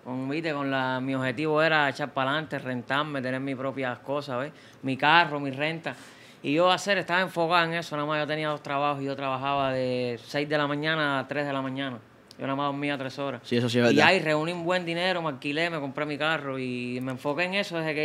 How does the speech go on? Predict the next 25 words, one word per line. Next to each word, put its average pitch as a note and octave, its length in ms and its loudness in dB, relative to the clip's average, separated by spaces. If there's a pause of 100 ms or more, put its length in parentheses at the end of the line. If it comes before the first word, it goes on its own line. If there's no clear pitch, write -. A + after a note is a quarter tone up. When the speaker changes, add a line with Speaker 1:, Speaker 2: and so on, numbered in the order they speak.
Speaker 1:
llegué, D#3+ 140 0
¿viste? E3+ 220 -6 (260)
Speaker 2:
Y B2+ 60 4
apareció B2+ 260 12
yo C#3+ 80 12
en D3 60 12
tu C#3+ 80 10
Speaker 1:
Trabajar B2+ 420 12
Speaker 2:
vida. E3 80 2
Speaker 1:
y D#3 40 -2
en C#3 60 -6
trabajar, C#3+ 360 0
no, D3+ 280 -2
no D3+ 160 -4
estaba D#3 260 0
mirando D3+ 300 0
para C3 140 0
los B2 80 -2
lados, C3+ 260 2
era D3+ 120 2
nada C#3 120 -2
más C#3+ 100 -2
enfocado C3+ 400 -2
en C3 120 -4
mí. A#2+ 240 -6